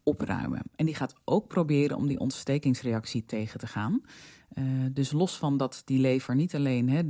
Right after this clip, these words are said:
extra de dwel er doorheen wil halen vanwege die cadaverine en putrescine die moeten worden opgeruimd en afgebroken. Eigenlijk andersom, hè, afgebroken en opgeruimd. <laughs>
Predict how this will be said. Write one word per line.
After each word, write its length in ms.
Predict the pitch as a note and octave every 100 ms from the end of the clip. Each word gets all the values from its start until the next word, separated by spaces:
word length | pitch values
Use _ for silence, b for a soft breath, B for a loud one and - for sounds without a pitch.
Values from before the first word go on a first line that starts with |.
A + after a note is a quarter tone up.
| -
extra 340 | - - - C3
de 160 | B2+
dwel 260 | A#2+ C#3 E3+
er 80 | D3
doorheen 320 | C#3+ C3+ C3
wil 180 | C3 B2+
halen 380 | C3 A#2+ A#2
vanwege 360 | A#2+ B2+ B2 A#2+
die 160 | B2 B2 B B
cadaverine 540 | - F3 C#3+ - C#3
en 80 | C3+
putrescine 500 | - G#3+ A3+ - G3+
die 100 | F#3
moeten 220 | F3+ F3+
worden 220 | D#3 D#3+ -
opgeruimd 580 | E3 - D3+ C3+ C#3
en 100 | -
afgebroken. 720 | G#2+ B2 - B2+ B2 B2 A3+ - b b
Eigenlijk 300 | _ - B2
andersom, 340 | - A#2 A#2+ D#3
hè, 120 | D3+
afgebroken 440 | - - C3 B2+
en 60 | C3+
opgeruimd. 520 | D#3 - D#3+ F#3 -
<laughs> 380 | A3 D#4 E4+ D#4